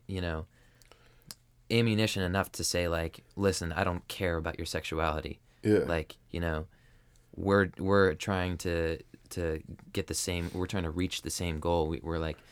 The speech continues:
Speaker 1: defending the same means to an end.
Speaker 2: Yeah. And, uh, not even combat roles. I remember one of the big examples was, like, the army was dying to find good quality Arabic translators or something.
Speaker 1: Yeah, yeah.
Speaker 2: And, like,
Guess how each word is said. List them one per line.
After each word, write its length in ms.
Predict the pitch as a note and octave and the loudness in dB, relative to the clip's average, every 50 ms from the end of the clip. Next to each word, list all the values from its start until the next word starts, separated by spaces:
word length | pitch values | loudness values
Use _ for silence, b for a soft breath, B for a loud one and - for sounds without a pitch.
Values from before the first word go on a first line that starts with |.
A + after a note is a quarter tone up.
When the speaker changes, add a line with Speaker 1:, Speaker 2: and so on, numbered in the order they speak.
| b b b | b b b
Speaker 1:
defending 460 | - F#2 F2 - - F#2+ F2+ F#2 F2 D#2+ | -8 -8 -4 -2 -2 0 0 0 -2 -2
the 60 | D#2 | -2
same 460 | - - - E2+ E2+ E2 D#2+ D#2 - | -2 -2 -2 -2 -2 -2 -2 -4 -4
means 320 | - E2+ F2 F2 E2 D#2 - | -4 -4 -2 -2 -2 -4 -4
to 120 | - - D#2+ | -6 -6 -4
an 100 | D2+ D#2 | -4 -4
end. 300 | D#2+ D#2+ D#2 D#2+ - - | -4 -6 -6 -10 -8 0
Speaker 2:
Yeah. 240 | - G2+ F#2+ D2+ B1 B1+ - _ _ _ _ _ _ _ _ _ _ _ - | 2 4 4 4 2 -2 -8 _ _ _ _ _ _ _ _ _ _ _ 0
And, 160 | - B2+ C#3 | 2 4 6
uh, 280 | C#3 B2+ - D#2 G2+ A2 - - - - | 6 6 6 4 2 0 -2 -6 -10 -4
not 200 | - A2+ B2+ C3+ | 2 4 6 6
even 180 | C3+ C3 B2 A2 | 6 6 4 2
combat 400 | F#2 - A#2 C3 C#3 C3+ A2+ F#2+ | 2 2 2 4 6 6 6 6
roles. 280 | F2 F#2 F#2+ F2+ F#2 F#2 | 6 6 6 6 6 4
I 40 | G2+ | 2
remember 300 | G#2 A2 G#2+ G2+ G2 G2 | 2 4 2 2 2 2
one 160 | G2 G2+ G#2 | 2 4 4
of 60 | G2+ F#2+ | 4 2
the 60 | F2+ | 2
big 200 | D#2+ F#2+ G#2+ A#2+ | 4 4 4 4
examples 540 | A2+ F#2 F2+ F#2 F#2 F#2 F2+ F#2 F#2+ F2+ F2+ | 4 2 2 4 4 4 2 0 -2 -2 -2
was, 200 | F2 F2+ F2 F2+ | -2 -2 0 0
like, 280 | F2+ F2+ F2 - - b b b b b b b b b b _ | 0 0 0 -2 -10 b b b b b b b b b b _
the 280 | - F#2+ G2+ G2+ F#2 - | -4 -2 0 2 2 2
army 320 | - F#2+ G2 G2 G2+ G2+ | 4 4 4 4 4 4
was 260 | F#2+ F2+ F2 E2+ - - - - _ - _ - F2 - - _ - | 4 4 2 0 -2 -8 -18 -20 _ -20 _ -12 -12 -12 -14 _ 2
dying 640 | - A#2 G#2+ A#2 A#2+ B2 A#2+ A2+ G#2 G2+ G2 F#2 F#2 | 4 6 6 6 6 6 6 4 4 2 0 -2 -2
to 100 | F#2 F2+ | -4 -6
find 500 | - - G2+ G2 G2 G2 F#2+ F#2 F#2 F2 - - | 0 0 2 4 4 4 2 2 0 -2 -2 4
good 220 | - G#2+ G2 F2+ | 4 4 4 4
quality 440 | - - G#2 G2+ G2 G2 F#2+ F#2 - - | 2 4 4 6 6 6 4 2 0 2
Arabic 380 | - F#2+ F#2+ G2+ G#2 A2+ A#2 A2+ | 2 4 4 4 4 2 0 0
translators 560 | - A#2+ A#2 A#2 A2+ A2 A2+ A2+ A#2 A#2 A2+ | 0 0 2 2 2 2 2 4 4 2 0
or 80 | A2 G#2+ | 0 -2
something. 340 | A#2 B2+ A#2+ A#2 C3 B2+ G#2 | -2 -2 -2 0 -2 0 2
Speaker 1:
Yeah, 220 | G2 F#2+ F2 E2 | 2 2 2 2
yeah. 220 | E2 E2 E2 E2 E2+ - - - | 0 -2 -2 -4 -6 -10 -4 -2
Speaker 2:
And, 120 | E2+ F2+ | 2 4
like, 220 | F#2 F2+ F2 F2 | 6 6 4 4